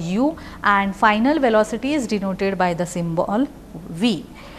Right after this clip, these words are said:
So initial velocity is u and it is thirty kilometer per hour. But we require the unit meter per second. So we have to do the conversion.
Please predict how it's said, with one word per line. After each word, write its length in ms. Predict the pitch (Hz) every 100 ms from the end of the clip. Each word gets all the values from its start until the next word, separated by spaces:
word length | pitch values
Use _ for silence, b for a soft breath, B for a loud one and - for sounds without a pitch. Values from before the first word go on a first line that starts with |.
| B
So 440 | - - 359 403 254
initial 440 | 226 269 269 320 269
velocity 440 | 220 214 208 196
is 180 | 185 160
u 360 | 175 196 277 277 B B
and 320 | 254 302 392 -
it 160 | 233
is 220 | 214 240 -
thirty 320 | 233 214 330 349
kilometer 680 | - 208 196 185 190 233 330 -
per 180 | 208 185
hour. 220 | - 165 - - - B B B 202 220
But 300 | 294 294 - - - - -
we 120 | 233 254
require 480 | 233 262 294 349 339
the 80 | 349
unit 400 | 277 240 254 277
meter 360 | 214 190 208 202
per 240 | 185 180
second. 440 | 165 143 - 147 156 -
So 140 | -
we 160 | 320 294
have 300 | 240 202 -
to 100 | 214
do 160 | 185 175
the 220 | 208 330 - -
conversion. 580 | 240 208 185 - 156